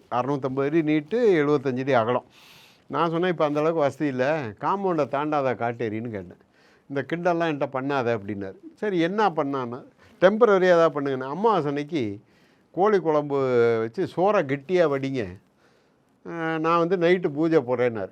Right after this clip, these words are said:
ஏன்னா, அந்த பேய், பிசாசு, பில்லி எல்லாமே நைட்டில் தான் வருமே தவிர பகல்ல வரவே வராது. ஏன்னா, இருட்டில் தான் ஏமாத்தலாம்.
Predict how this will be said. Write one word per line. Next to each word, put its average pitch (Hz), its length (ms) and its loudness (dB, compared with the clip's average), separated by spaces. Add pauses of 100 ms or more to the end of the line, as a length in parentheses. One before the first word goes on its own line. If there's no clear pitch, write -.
ஏன்னா, 170 180 0
அந்த 175 200 4
பேய், 202 320 6
பிசாசு, 175 760 0
பில்லி 180 300 -2
எல்லாமே 175 400 2
நைட்டில் 202 420 2
தான் 190 180 0
வருமே 160 160 -2
தவிர 170 180 0
பகல்ல 165 400 2
வரவே 147 300 2
வராது. 156 300 0 (400)
ஏன்னா, 175 260 4
இருட்டில் 190 360 4
தான் 180 140 2
ஏமாத்தலாம். 160 560 2